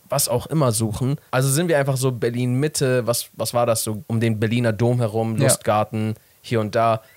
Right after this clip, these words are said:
Speaker 1: sind wir einfach so rumgelaufen und haben die ganze Zeit so die Gebäude angeguckt, auf dem Boden, die Natur, was auch immer da war.
Speaker 2: Hm.
Speaker 1: Und haben dadurch einfach mal so Berlin beobachtet. Was wir
Speaker 2: Voll.
Speaker 1: sonst nicht machen, so, weil wenn wir rausgehen, sind wir meistens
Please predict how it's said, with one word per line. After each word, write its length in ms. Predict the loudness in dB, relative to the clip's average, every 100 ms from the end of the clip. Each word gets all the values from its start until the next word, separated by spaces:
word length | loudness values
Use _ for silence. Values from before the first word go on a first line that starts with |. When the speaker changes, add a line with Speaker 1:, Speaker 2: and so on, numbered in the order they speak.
| _ -4
Speaker 1:
sind 160 | 0
wir 80 | 0
einfach 200 | 0 -2
so 140 | -2 0
rumgelaufen 760 | 0 0 0 0 0 -2 -4 -6 -16 _ -4
und 200 | -2 0
haben 180 | 0
die 80 | 0
ganze 220 | 0 0
Zeit 200 | 2 0
so 300 | 0 0 0 -4 -10
die 60 |
Gebäude 340 | -4 0 2 2
angeguckt, 440 | 0 -2 -4 -4
auf 120 | -4
dem 80 | -2
Boden, 300 | 0 0 0
die 80 | -2
Natur, 360 | -6 -6 -4 -2
was 160 | -2
auch 160 | -2 -2
immer 160 | -2
da 260 | 0 2 2
war. 260 | 0 -2 -4 -2
Speaker 2:
Hm. 260 | 0 0 -6 -4
Speaker 1:
Und 140 | 0
haben 160 | 0 2
dadurch 280 | 2 0 0
einfach 220 | 0 2
mal 180 | 2 2
so 140 | 2
Berlin 500 | 0 0 2 0 -2 -4
beobachtet. 580 | -2 0 0 -2 -6 -12 -14 -20 -20 _ -4
Was 100 | 2
wir 60 |
Speaker 2:
Voll. 80 | 2
Speaker 1:
sonst 180 | 2 2
nicht 160 | 0
machen, 220 | 0 0 0
so, 120 | 2
weil 240 | 2 2 -2 -4
wenn 160 | 0
wir 80 | 2
rausgehen, 600 | 4 4 4 0 0 -2 -8 _ _
sind 320 | -4 -2 0 0
wir 320 | 2 2 -2 _
meistens 920 | -6 -2 0 0 0 -2 -2 -4 -6